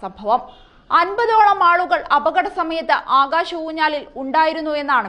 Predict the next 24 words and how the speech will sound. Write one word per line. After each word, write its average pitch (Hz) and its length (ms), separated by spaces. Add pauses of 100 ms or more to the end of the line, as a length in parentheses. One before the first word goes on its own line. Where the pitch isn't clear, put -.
വിവരം. 196 260 (580)
അൻപത് 254 360
അടിയിലധികം 269 720
ഉയരത്തിൽ 294 400
നിന്നാണ് 277 320 (220)
ആകാശ 285 280 (160)
ഊഞ്ഞാൽ 269 240 (180)
താഴേക്ക് 247 500
പതിച്ചത്. 180 360 (680)
പരിക്കേറ്റവരിൽ 403 760 (120)
ഭൂരിഭാഗവും 359 760
സ്ത്രീകളും 330 500 (120)
കുട്ടികളുമാണ്. 240 680 (560)
ആകാശ 285 320 (180)
ഊഞ്ഞാൽ 269 260 (120)
വായുവിൽ 294 520
നിന്ന് 277 200 (120)
നേരെ 269 240 (100)
നിലത്തേക്ക് 285 500
വീഴുകയും 269 460 (380)
അപകടകരമാം 339 720 (100)
വിധത്തിൽ 311 300 (160)
താഴേക്ക് 285 460 (160)
ലാൻഡ് 285 300